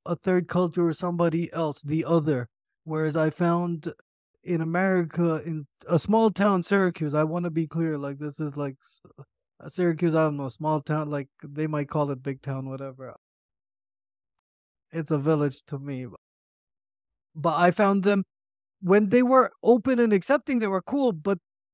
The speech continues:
there was, by and large, a, like, upper nose mentality towards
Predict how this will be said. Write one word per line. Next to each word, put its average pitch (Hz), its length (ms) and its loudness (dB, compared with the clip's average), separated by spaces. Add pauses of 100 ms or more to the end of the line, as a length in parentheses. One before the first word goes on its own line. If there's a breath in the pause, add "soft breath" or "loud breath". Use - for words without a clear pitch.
(300)
there 190 140 6
was, 190 260 6
by 190 240 4
and 185 120 0
large, 185 400 0 (120)
a, 175 260 0
like, 156 360 -12 (540)
upper 185 280 2
nose 175 580 2
mentality 160 800 0 (300)
towards 185 580 6